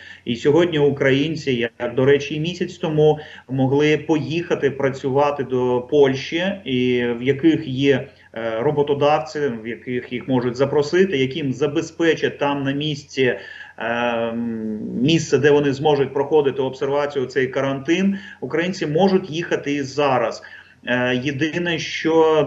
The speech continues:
це не відбувається в таких обсягах, е, якщо ми порівнюємо з минулим роком.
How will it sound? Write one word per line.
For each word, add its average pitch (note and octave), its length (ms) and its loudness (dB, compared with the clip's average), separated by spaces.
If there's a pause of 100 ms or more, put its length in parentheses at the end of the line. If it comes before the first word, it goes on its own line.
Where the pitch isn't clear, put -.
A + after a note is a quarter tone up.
це D#3 200 0
не D3 140 2
відбувається C#3+ 720 2
в - 80 -6
таких C#3 420 -2
обсягах, D3+ 640 2
е, B2 440 0
якщо A#2+ 240 -4
ми C3+ 120 0
порівнюємо C3 680 2
з A2 140 -8
минулим D3+ 520 4
роком. B2 420 2